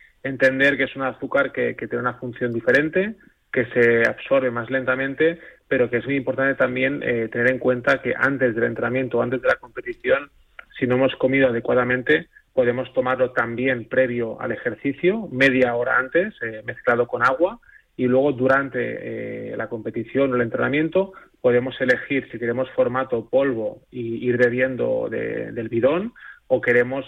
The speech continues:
eh, formato gel, que va a ser un poco más práctico para, para tomarlo.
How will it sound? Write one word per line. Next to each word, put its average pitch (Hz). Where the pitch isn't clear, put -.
eh, 120
formato 123
gel, 135
que -
va 113
a -
ser 123
un 120
poco 123
más 117
práctico 131
para, 107
para 110
tomarlo. 101